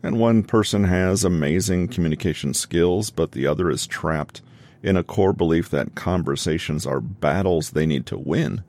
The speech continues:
then the conversation will never move beyond this battle framework. Basically,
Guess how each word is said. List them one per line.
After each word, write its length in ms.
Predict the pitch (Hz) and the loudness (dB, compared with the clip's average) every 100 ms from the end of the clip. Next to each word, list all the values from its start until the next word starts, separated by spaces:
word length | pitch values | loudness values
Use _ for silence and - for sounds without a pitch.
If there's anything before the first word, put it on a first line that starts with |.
| - - _ - - - - - | -18 -20 _ -20 -20 -20 -20 -2
then 140 | 90 | 0
the 80 | 62 | 0
conversation 760 | - 85 73 69 85 85 87 85 | 0 0 0 0 2 2 0 0
will 140 | 87 | 2
never 500 | 87 87 98 135 160 - | 2 2 2 0 0 0
move 440 | 98 95 90 90 | 2 4 2 0
beyond 560 | 92 80 62 62 71 71 | 0 0 0 0 -2 0
this 400 | 80 - - - - | 0 0 -4 -8 -8
battle 500 | 85 - 87 82 58 | -4 0 0 0 -4
framework. 640 | - 82 73 67 58 - - - - - - _ - - - - - | -4 -4 -2 -2 -6 -10 -20 -20 -20 -20 -20 _ -20 -20 -20 -20 -2
Basically, 560 | 95 98 - - 87 | 2 2 0 0 0